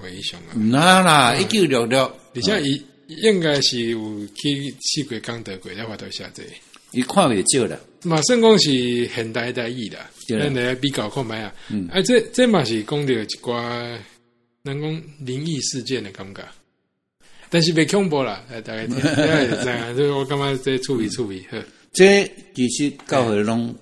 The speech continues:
Speaker 2: 不时会拄着这款代志。
Speaker 1: 但这不是要不要来讲，咱即马袂使迄个，
Speaker 2: 嗯。
Speaker 1: 袂使把迄个故事讲出来。
Speaker 2: 嗯。
Speaker 1: <laughs> 反正这故事是发生在教会。
Speaker 2: 对啦。
Speaker 1: 嘿，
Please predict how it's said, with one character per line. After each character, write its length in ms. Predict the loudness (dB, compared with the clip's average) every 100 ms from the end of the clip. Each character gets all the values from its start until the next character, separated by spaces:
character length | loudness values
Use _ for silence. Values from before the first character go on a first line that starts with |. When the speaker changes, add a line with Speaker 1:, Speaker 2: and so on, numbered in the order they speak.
| -20 -20 _ -4
Speaker 2:
不 100 | -2
时 140 | 0
会 60 | -2
拄 180 | -2 -2
着 60 | -2
这 100 | -4
款 160 | -6
代 100 | -8
志。 220 | -10 -12 -20 _ -4
Speaker 1:
但 160 | 0
这 160 | 2 2
不 180 | 0 -2
是 80 | 0
要 120 | 0
不 120 | 0
要 80 | -2
来 120 | -4
讲， 240 | -6 -6
咱 120 | -2 0
即 80 |
马 120 | 2 0
袂 180 | -2 -2
使 80 |
迄 300 | 0 0 0
个， 240 | -2 -2 -8 -16 -12
Speaker 2:
嗯。 100 | -2
Speaker 1:
袂 20 |
使 140 | 2 2
把 120 | 4
迄 100 | 4
个 420 | 6 4 2 -4 2
故 180 | 4
事 160 | 4 4
讲 220 | 2 0
出 140 | -2 -4
来。 120 | -4 -2
Speaker 2:
嗯。 220 | -2 -2 -8 -6 -4
Speaker 1:
<laughs> 320 | -4 -8 -2
反 100 | 8
正 80 | 10
这 140 | 12 12
故 180 | 12 8
事 140 | 8
是 80 | 2
发 180 | 4 2
生 180 | 2 -4
在 140 | -6
教 240 | -2 -4 -4
会。 140 | -10 -16 -18 -20 _ _ _
Speaker 2:
对 120 | -6 -6
啦。 120 |
Speaker 1:
嘿， 60 | -6